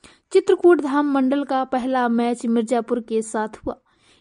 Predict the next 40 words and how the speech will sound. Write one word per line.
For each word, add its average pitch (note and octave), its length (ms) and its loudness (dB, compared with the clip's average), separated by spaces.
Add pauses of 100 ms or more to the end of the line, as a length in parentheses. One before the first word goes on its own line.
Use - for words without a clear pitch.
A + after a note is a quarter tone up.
इसमें G4 280 4
चित्रकूट F4+ 540 0
मंडल C4 300 0
के D4+ 120 -4
खिलाड़ियों C4 540 0
ने C4+ 140 -2
शानदार A#3+ 540 0
प्रदर्शन B3 440 -2
कर C4+ 220 -8
मैच A3+ 340 -4
जीत A3+ 300 -6
लिया B3 180 -2
है। C#4+ 200 -6
कोच A#3+ 480 -2
फिरोज B3 340 -2
ने A3 120 0
बताया C4 500 -2 (420)
कि C#4+ 80 -6
चित्रकूट D#4 560 0
धाम A#3+ 320 -2
मंडल C4+ 260 0
की B3+ 180 -6
टीम B3 240 -4
ने A#3+ 260 -2 (360)
टॉस C4+ 300 -4
जीतकर C4 500 -4
बैटिंग C#4+ 400 -2
करते C4+ 300 -2
हुए B3+ 220 0
बीस A#3 320 -4
ओवर A#3+ 260 -2
में D4 140 -4
पाँच B3 380 -4
विकेट A3+ 320 -6
पर B3+ 200 -6 (100)
एक B3 220 -4
सौ B3 240 -4
तिरपन A#3+ 480 -2
रन G#3+ 200 -2
बनाए। A#3 340 -4